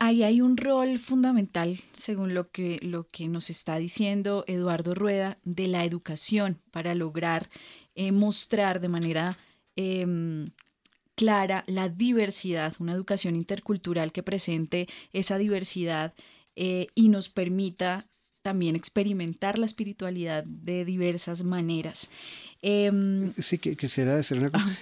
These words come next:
Speaker 2: Claro, eh, digamos que en estas culturas, eh, diversas hay formas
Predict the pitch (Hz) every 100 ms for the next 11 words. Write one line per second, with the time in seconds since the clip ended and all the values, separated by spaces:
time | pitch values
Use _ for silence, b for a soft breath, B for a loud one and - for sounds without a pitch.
0 | B - 151 131 131 151 139 147 160 -
1 | 160 127 170 - 165 135 127 139 - 160
2 | 143 127 123 160 123 127 139 139 - 151
3 | 151 - 143 131 151 143 151 147